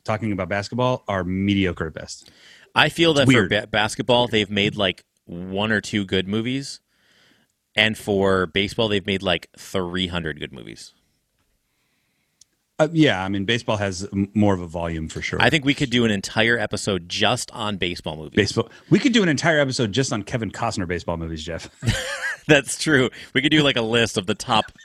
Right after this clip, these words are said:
Speaker 2: ten best Co-, Kevin Costner
Speaker 1: <laughs>
Speaker 2: baseball
Speaker 1: Baseball
Speaker 2: movies.
Speaker 1: movies. <laughs>
Speaker 2: All
Speaker 1: Anyway,
Speaker 2: right.
Speaker 1: basketball.
Speaker 2: Basketball.
Speaker 1: Basketball.
Speaker 2: I th-, should we go with the, with the serious one or the non-serious one first?
Speaker 1: Um, I think we should go with the, uh, non-serious because it is both of our favorite,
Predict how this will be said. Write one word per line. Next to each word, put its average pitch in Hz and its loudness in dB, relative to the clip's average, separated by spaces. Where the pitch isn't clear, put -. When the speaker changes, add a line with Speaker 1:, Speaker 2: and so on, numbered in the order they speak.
Speaker 2:
ten 107 0
best 95 0
Co-, 101 2
Kevin 113 2
Costner 104 2
Speaker 1:
<laughs> - -10
Speaker 2:
baseball 113 0
Speaker 1:
Baseball 120 2
Speaker 2:
movies. 101 -2
Speaker 1:
movies. - 0
<laughs> - -
Speaker 2:
All 202 -2
Speaker 1:
Anyway, 120 8
Speaker 2:
right. 117 -4
Speaker 1:
basketball. 131 0
Speaker 2:
Basketball. 123 4
Speaker 1:
Basketball. 107 0
Speaker 2:
I 135 2
th-, - -18
should - 0
we 165 0
go 185 4
with 185 0
the, 147 4
with 123 -2
the 95 2
serious 190 2
one 185 0
or 127 2
the 104 0
non-serious 92 -2
one - -14
first? - -18
Speaker 1:
Um, 127 4
I 165 2
think 214 2
we 220 0
should 196 -2
go 160 2
with 143 0
the, 127 2
uh, 110 0
non-serious 117 0
because 117 -4
it 143 -4
is 123 0
both 123 0
of 120 -2
our 110 0
favorite, 98 -2